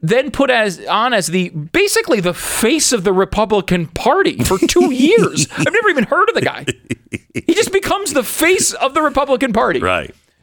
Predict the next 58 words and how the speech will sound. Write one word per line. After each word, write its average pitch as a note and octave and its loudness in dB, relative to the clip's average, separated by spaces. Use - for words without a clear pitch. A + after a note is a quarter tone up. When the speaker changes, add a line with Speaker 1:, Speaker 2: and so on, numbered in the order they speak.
Speaker 1:
And A#3+ 0
then D4+ 2
gets C#4 0
thrown C4 2
out A#3+ 2
of G#3+ -2
Congress. A3 -4
Now, A3 2
my D#4 0
understanding D#4+ 0
is F3 0
Bob B3+ 0
Menendez B3 -2
is A3+ 0
still G4 2
in F4 -2
the F4 -2
Senate. D#4+ 0
Speaker 2:
<laughs> - -8
He - -2
Speaker 1:
He's - 0
Speaker 2:
is. - -2
Speaker 1:
still F#4+ 0
there. F4 2
Speaker 2:
He F#3 2
is. A3+ 2
Speaker 1:
This F#4+ 2
story's F#4 0
been E4+ 0
going D#4+ 4
on D4+ 0
for D4+ 2
a C#4 -6
decade. D#4+ 0
The A3+ 0
Speaker 2:
All A#3 0
Speaker 1:
guy's A#3+ 0
Speaker 2:
right. - -4
Speaker 1:
still C4+ 2
there. F#3 2
Speaker 2:
Okay, B2+ -2
let A#3+ 0
me B3+ 2
help F#3 0
you D#3+ 0
make C3+ -4
sense A2 -2
of G#2 -2
the F#2 0
world. E2 -4
Speaker 1:
Okay. A#2+ -2
Speaker 2:
Okay, C#3 -2
let C#3 -2
me D3 0
help C3 -2
you G#2 -2
make F#2+ -2
sense. - -6